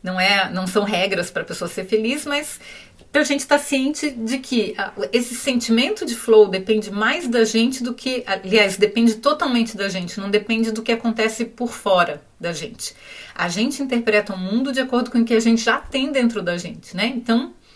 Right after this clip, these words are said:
é, prestar mais atenção e se alegrar com as pequenas coisas, estar consciente do que a gente tá fazendo, definir objetivos claros, desenvolver habilidades. Eu acho que dá pra gente tentar. Vamos?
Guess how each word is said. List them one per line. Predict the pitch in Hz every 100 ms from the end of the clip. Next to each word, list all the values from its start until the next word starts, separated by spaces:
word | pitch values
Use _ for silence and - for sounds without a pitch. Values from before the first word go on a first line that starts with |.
| - - _ -
é, | 190 185 180 175 170 - _ -
prestar | 247 269 294 294
mais | 285
atenção | 285 269 240 - 240 262
e | 262
se | -
alegrar | 214 208 214 214
com | 220
as | -
pequenas | 185 185 170 170
coisas, | - 240 254 247 233 240 233 220 214
estar | - 208 202
consciente | 208 202 - 214 233 233 208
do | 180
que | 175
a |
gente | 175 175
tá | -
fazendo, | 156 156 156 214 233 240 220 220 214 - - - -
definir | 214 214 202
objetivos | 185 185 - 175 -
claros, | - 208 214 214 208 202 -
desenvolver | 170 202 190 190 196
habilidades. | 175 170 175 202 208 196 185 202 - - - - - -
Eu | 254 302
acho | 240 285 -
que | -
dá | 233 247
pra | 254
gente | 247 254 -
tentar. | 311 311 - - -
Vamos? | 175 359 - -